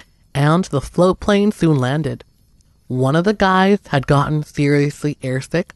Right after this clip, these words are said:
when they tried to fly out the previous day, and the pilot had turned back, thus the delay. The two fellows from Idaho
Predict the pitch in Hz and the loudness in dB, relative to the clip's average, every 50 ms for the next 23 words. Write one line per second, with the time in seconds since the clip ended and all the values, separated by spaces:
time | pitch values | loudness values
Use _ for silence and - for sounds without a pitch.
0 | _ - 143 139 139 139 127 - - - 127 120 120 - 123 117 - - 170 185 | _ -6 -4 -2 -2 -2 -2 -4 -4 -4 -2 -2 -2 -6 -8 -6 -2 -2 0 2
1 | 202 190 180 170 165 160 - - 160 - - 143 135 131 135 131 123 123 - - | 2 2 2 2 0 -2 -2 -6 -6 -4 -2 -2 -2 -2 -2 -4 -6 -6 -8 -8
2 | - 190 185 190 - - 160 - _ _ _ _ _ _ _ - - - - 143 | -4 -4 -2 -4 -4 -8 -12 -14 _ _ _ _ _ _ _ -20 -12 -6 -4 -2
3 | 139 - - - - - 156 160 165 175 180 - - - 127 - _ - - - | -2 -2 -6 -6 -2 0 2 2 4 2 2 -2 -4 -10 -10 -10 _ -12 -10 -4
4 | - 156 175 196 202 196 - 160 151 156 160 - - - _ - 147 147 147 143 | -2 0 0 2 0 2 0 0 0 -2 -4 -10 -14 -20 _ -6 -2 -2 -2 -2
5 | - - - 151 143 135 127 120 117 104 110 101 _ _ _ _ _ _ - _ | -4 -4 -4 -4 -2 -2 -2 -4 -4 -6 -8 -12 _ _ _ _ _ _ -20 _
6 | _ _ _ - - - 135 127 - - - 196 214 220 - - 190 180 180 180 | _ _ _ -16 -8 -6 -6 -6 -4 -2 0 0 0 0 0 0 0 2 2 2
7 | 180 180 - - 185 180 - 147 139 147 147 143 127 147 135 131 156 | 2 2 0 -2 -2 -2 0 0 0 2 2 0 0 0 -2 -2 -4